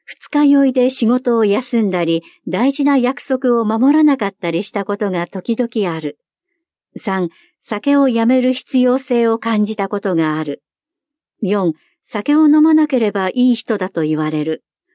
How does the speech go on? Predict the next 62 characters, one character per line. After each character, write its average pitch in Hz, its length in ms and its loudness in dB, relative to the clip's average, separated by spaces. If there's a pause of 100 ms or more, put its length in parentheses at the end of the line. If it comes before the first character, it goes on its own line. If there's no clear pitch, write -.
(440)
五、 185 240 0 (400)
家 277 140 -2
族 269 280 0
に 185 180 -2
隠 214 280 -2
し - 80 -10
て 170 160 -2
酒 190 300 -2
を 226 100 2
飲 214 160 0
む 190 100 -2
こ 175 140 -4
と 175 140 -2
が 156 260 -2
あ 156 40 -4
る。 151 180 -8 (880)
六、 190 460 0 (220)
酒 233 360 -2
が 302 160 4
切 302 160 0
れ 294 120 2
た 220 160 -4
時 208 280 -4
に 175 260 0
汗 233 340 -2
が 170 180 0
出 170 180 -2
る、 156 200 -4 (260)
手 240 140 0
が 196 160 -4
震 185 360 0
え 180 100 2
る、 175 240 0
イ 277 140 2
ラ 311 140 2
イ 254 80 2
ラ 226 120 0
す 254 160 -4
る 254 120 2
な 233 120 2
ど 214 140 -2
の 190 140 -2
症 240 280 0
状 220 280 0
が 147 220 -2
あ 160 80 -6
る。 151 180 -8 (800)
七、 170 380 -2 (420)
朝 240 320 -2
酒 240 300 0
や 180 140 0
昼 240 300 0
酒 277 300 -2
の 247 160 2
経 233 240 -2
験 214 260 -2
が 196 220 -2
何 196 280 -2
度 151 140 -4
か 151 220 -6
あ 156 60 -6
る。 143 140 -10